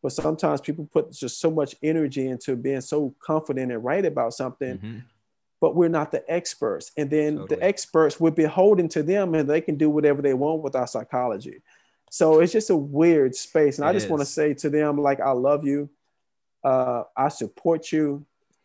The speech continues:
Speaker 1: Let's focus on the things that we, immediate things that we can't control right now, and know that everything else is going to take some time. There's no magic wand, but I am
Speaker 2: Exactly.
Speaker 1: here for you."
Speaker 2: Totally.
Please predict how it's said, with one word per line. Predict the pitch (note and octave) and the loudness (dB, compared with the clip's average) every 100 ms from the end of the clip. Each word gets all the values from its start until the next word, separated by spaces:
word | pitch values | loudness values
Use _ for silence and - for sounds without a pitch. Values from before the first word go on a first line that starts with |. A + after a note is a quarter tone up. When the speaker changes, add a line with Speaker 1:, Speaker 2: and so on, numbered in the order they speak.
| _ | _
Speaker 1:
Let's | - D3+ D#3 | -2 -2 0
focus | - F3 F3+ | -4 -4 -4
on | F3 | -2
the | D#3+ | -4
things | D3+ D#3 C#3 | -2 -2 0
that | C3 | -2
we, | C3 D#3 D3+ | 0 -2 -2
immediate | C3+ C#3 F3+ D#3 C#3+ | -4 0 0 0 -2
things | C#3+ C3+ | -4 -2
that | A#2+ | -2
we | D#3 D#3+ | -2 -2
can't | - D3 C#3 | -4 -4 -4
control | C3 A2+ - D3+ D3+ B2 | -8 -8 -2 2 2 2
right | B2+ E2+ | 0 -2
now, | B2+ C3+ A2+ G#2+ - _ _ _ _ _ _ _ D3 | -4 -4 -4 -8 -12 _ _ _ _ _ _ _ -4
and | C#3+ C3+ B2+ A#2+ G2 _ - | -2 -2 -4 -6 -12 _ -6
know | D3 D#3+ | 2 2
that | D#3 C#3+ B2+ - | 4 4 2 0
everything | E3+ E3+ E3 D3 D#3+ | 0 2 0 0 2
else | D#3 - | 0 0
is | B2+ | -6
going | - D#3 D3+ | -2 0 0
to | D3 | -2
take | D3+ C#3 | -4 -6
some | - E3 | -4 -6
time. | G3+ A3 E3+ A#2 | -4 -4 -6 -4
There's | C3 C3+ | -4 -2
no | C#3 | -2
magic | C#3+ C#3+ D3 C#3+ C3 | 0 0 -2 -4 -6
wand, | C3 B2 F2 D#2 - _ _ _ | -4 -4 -6 -12 -20 _ _ _
but | D3 | 2
I | C#3 | 2
am | A#2+ D3 C#3+ | 2 -2 -2
Speaker 2:
Exactly. | C3 C3+ | -2 -2
Speaker 1:
here | C3 | -2
for | - C3 A#2+ | -2 -6 -4
you." | A2+ C#2+ G#2 _ _ _ _ _ _ | -6 -10 -14 _ _ _ _ _ _
Speaker 2:
Totally. | - F#2+ F2+ | -16 -16 -16